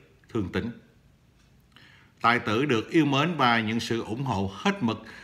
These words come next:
từ công chúng, Thương Tín bị mọi người quay lưng vì màn lật mặt quá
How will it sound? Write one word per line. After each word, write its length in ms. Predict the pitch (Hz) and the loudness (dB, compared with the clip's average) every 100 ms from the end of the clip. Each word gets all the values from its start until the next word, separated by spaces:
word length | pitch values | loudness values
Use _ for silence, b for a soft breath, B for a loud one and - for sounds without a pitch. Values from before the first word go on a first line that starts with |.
| B | B
từ 240 | 123 123 113 | 2 2 2
công 180 | 156 156 | 0 0
chúng, 260 | 151 147 190 - - _ _ - | 2 2 0 -6 -14 _ _ -4
Thương 160 | 123 | -2
Tín 200 | 131 156 | 0 0
bị 120 | 117 | 0
mọi 260 | 101 95 113 | 0 0 0
người 180 | 123 104 98 | 0 0 2
quay 140 | 143 | 4
lưng 220 | 156 160 135 B B | 6 4 0 B B
vì 120 | - 113 | 0 2
màn 400 | 113 110 101 98 - _ - _ - | 4 2 2 -4 -8 _ -20 _ -2
lật 280 | 107 - | -2 0
mặt 200 | 107 98 - - b b b - | -2 -2 -2 -20 b b b 2
quá 160 | 143 | 4